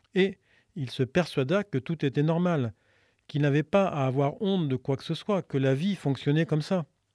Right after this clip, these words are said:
Ses scrupules, le point dur qu'il gardait à l'estomac et qui l'empêchait de jouir totalement de ses festins, n'étaient donc que des scories infantiles de sa sensibilité de jeune homme. Alors il se relâcha.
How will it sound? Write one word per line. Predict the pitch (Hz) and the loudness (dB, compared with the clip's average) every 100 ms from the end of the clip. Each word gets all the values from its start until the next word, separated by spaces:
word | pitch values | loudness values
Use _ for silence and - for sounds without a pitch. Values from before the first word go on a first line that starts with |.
| _ _ _ _ _ _ _ _ _ _ - _ _ - | _ _ _ _ _ _ _ _ _ _ -20 _ _ -12
Ses | - | -8
scrupules, | 123 - 156 208 226 165 117 | -8 -4 -4 0 0 0 -2
le | 131 123 | -4 -4
point | - 143 139 | -2 0 0
dur | 170 190 147 107 | 0 0 0 -4
qu'il | - 117 | -10 -6
gardait | 120 127 127 131 | -2 -2 -2 -2
à | 123 | -2
l'estomac | 123 - 147 170 143 | -2 0 0 2 0
et | 113 | -2
qui | 127 | -2
l'empêchait | 120 117 127 - 139 | -2 -2 -4 -4 -4
de | 123 | -4
jouir | 117 131 127 | -4 -4 -6
totalement | - 123 127 127 127 | -6 -6 -4 -2 -2
de | 120 | -4
ses | 107 117 | -6 -8
festins, | 131 - 170 165 - - - - - - - _ | -8 -6 -2 -2 -4 -20 -20 -20 -20 -20 -20 _
n'étaient | 147 180 170 | -2 2 4
donc | 185 196 | 4 4
que | - | 0
des | 139 135 | 0 -2
scories | - 170 160 175 | 0 2 4 4
infantiles | 151 - 147 131 202 190 151 | 2 2 -2 0 -2 0 2
de | 131 127 120 123 | 2 0 -2 -2
sa | 135 | -2
sensibilité | 117 135 120 127 123 117 135 | -4 -4 -4 -6 -8 -4 -2
de | 131 | 0
jeune | 135 175 | 0 0
homme. | 175 127 110 - _ _ _ _ _ - _ | 0 -2 -4 -10 _ _ _ _ _ -20 _
Alors | 156 160 196 196 202 | 0 2 2 0 -4
il | 151 | -6
se | - | 0
relâcha. | 151 156 151 - 127 139 | 4 6 4 0 -4 -4